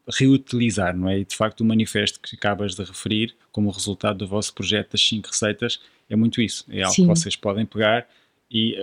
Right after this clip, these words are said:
Speaker 1: outra entidade que nem sequer participou, eh, no projeto
Speaker 2: Exato.
Speaker 1: pode utilizar o teu, o teu manual, o teu manifesto, não é?
Speaker 2: Isso, isso, eh, lembro-me até foi no, no encontro internacional, talvez o penúltimo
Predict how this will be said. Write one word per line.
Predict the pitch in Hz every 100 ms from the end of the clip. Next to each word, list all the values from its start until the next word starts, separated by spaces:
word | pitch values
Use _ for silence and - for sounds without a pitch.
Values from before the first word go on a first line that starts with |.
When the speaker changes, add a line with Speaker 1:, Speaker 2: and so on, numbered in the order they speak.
| 104
Speaker 1:
outra | 131 127
entidade | 113 110 110 104
que | -
nem | 131 143
sequer | - 123
participou, | - 117 - 117 104 110 101 - -
eh, | 107
no | 110
projeto | 104 110 110 175
Speaker 2:
Exato. | 165
Speaker 1:
pode | 123 113 104
utilizar | 104 - 110 98 101
o | 104
teu, | - 104 101 101 110
o | -
teu | 101
manual, | 104 131 131
o | 104
teu | -
manifesto, | 95 104 98 98 - -
não | 92
é? | 95
Speaker 2:
Isso, | 220 - 233 -
isso, | 214 196 - 220 214 208 -
eh, | 196 190 180 175 -
lembro-me | - 185 185 180 180
até | 180 185
foi | - 190
no, | 185 180 180 175 175
no | 175 175 175
encontro | 165 185 180
internacional, | 175 180 175 - 180 175 170 170
talvez | 196 185 196
o | 196
penúltimo | 180 196 185 214 208 233 240 254